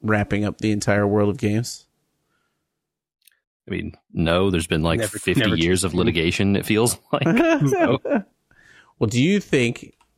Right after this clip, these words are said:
Speaker 1: either of you, that they will just go for it and buy Pal World with its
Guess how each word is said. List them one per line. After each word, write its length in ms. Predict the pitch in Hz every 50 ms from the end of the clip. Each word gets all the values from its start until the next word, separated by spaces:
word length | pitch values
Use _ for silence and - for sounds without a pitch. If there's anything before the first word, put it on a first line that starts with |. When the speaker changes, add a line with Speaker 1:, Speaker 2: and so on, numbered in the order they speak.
| _ _ _ - -
Speaker 1:
either 340 | 110 110 107 104 107 101
of 120 | 101 101 110
you, 300 | 101 98 101 104 123 113 -
that 200 | - 104 98 -
they 240 | - 117 113 120 127
will 220 | 127 123 120 113 104
just 440 | 98 104 113 117 120 - - -
go 280 | 107 107 113 110 113 113
for 340 | - - 107 101 107 104 104
it 220 | 104 - - - -
and 240 | 110 110 107 104
buy 760 | - 101 98 101 101 101 101 101 104 104 104 101 101 101 101 - _ _
Pal 400 | - - 104 101 107 113 120 120
World 400 | 123 131 135 139 143 147 156 160
with 220 | 156 131 113 107
its 360 | 214 165 - - - - -